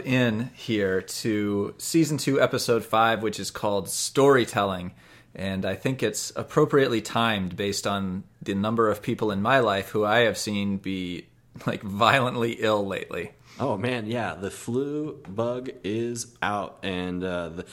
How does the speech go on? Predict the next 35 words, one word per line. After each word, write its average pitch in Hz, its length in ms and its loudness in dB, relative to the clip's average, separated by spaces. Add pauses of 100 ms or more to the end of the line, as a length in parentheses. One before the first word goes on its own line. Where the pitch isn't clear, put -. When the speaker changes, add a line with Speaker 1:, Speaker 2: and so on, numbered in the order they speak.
(240)
Speaker 2:
and 113 180 -4
<laughs> - 80 -10
vaccinations 117 880 -4 (380)
can 101 160 -2
do 107 160 -4
nothing 104 560 -4 (240)
to - 100 -4
stop 95 400 -4
it, - 180 -8 (680)
apparently, 82 340 -6
this 82 220 -4
year. 82 280 -4 (260)
No, 110 120 0
I, 107 180 -4 (140)
you're 98 240 -2
right. 104 280 -2
The 95 120 -2
whole 123 240 0
episode 117 400 -4
hinges 95 340 -6
around 87 220 -2
the 85 60 -8
fact 87 300 -6
that - 140 -8
Jake 104 340 -4
is 90 180 -6
sick - 460 -6 (360)
and 85 240 -6
wants 95 440 -4 (160)
Finn 95 340 -4
to 95 120 -8
tell 85 240 -4
him 82 160 -6
a 80 40 -6
story, 64 480 -6